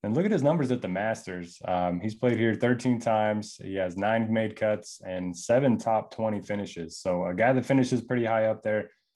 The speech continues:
when he does get in the field at the Masters. And he's twenty-five to one to finish top ten,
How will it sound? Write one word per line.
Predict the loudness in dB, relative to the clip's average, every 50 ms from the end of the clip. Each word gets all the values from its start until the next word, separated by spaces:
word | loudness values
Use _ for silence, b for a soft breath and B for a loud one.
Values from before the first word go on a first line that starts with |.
| _ _ -8
when | -6 -6
he | -4
does | -2 -2 -2 -2
get | -2 -4 -4
in | -4
the | -4
field | -4 -2 -2 -2 -2
at | -2 -4
the | -4 -4
Masters. | -4 -2 -2 -4 -4 -6 -8 -8 -8 -8 -8 -10
And | _ _ _ _ _ _ -2 0
he's | 0 0 0
twenty-five | 2 4 4 4 6 4 4 4 4
to | 4 4
one | 4 4 4 2
to | 0
finish | -2 -2 -2 -2 -2
top | 0 0 0 0 -2 -4
ten, | -4 -4 -4 -4 -8